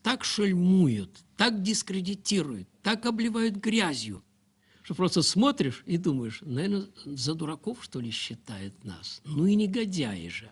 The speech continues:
а?» Патриотизм — это великое дело.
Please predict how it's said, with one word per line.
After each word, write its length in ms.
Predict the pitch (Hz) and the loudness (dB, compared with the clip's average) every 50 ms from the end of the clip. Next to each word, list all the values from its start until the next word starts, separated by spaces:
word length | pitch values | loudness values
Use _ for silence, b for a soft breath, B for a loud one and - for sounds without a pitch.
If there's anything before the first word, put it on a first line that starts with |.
| _ - | _ -6
а?» 200 | 170 185 196 185 - _ _ _ _ _ _ _ _ _ _ _ _ _ _ _ _ _ _ _ _ _ _ _ _ _ _ _ _ _ _ _ _ _ _ _ | -6 -6 -6 -6 -12 _ _ _ _ _ _ _ _ _ _ _ _ _ _ _ _ _ _ _ _ _ _ _ _ _ _ _ _ _ _ _ _ _ _ _
Патриотизм — 520 | - - 110 120 139 135 135 170 170 135 160 | -8 -6 -2 0 0 0 2 2 2 4 4
это 160 | 160 - 165 | 4 4 4
великое 680 | 143 117 113 143 147 156 190 202 196 - 185 180 170 165 | 2 2 2 0 2 4 4 4 4 4 2 4 4 4
дело. 540 | 151 131 131 180 185 131 95 92 82 80 | 2 2 2 4 4 4 2 0 -6 -10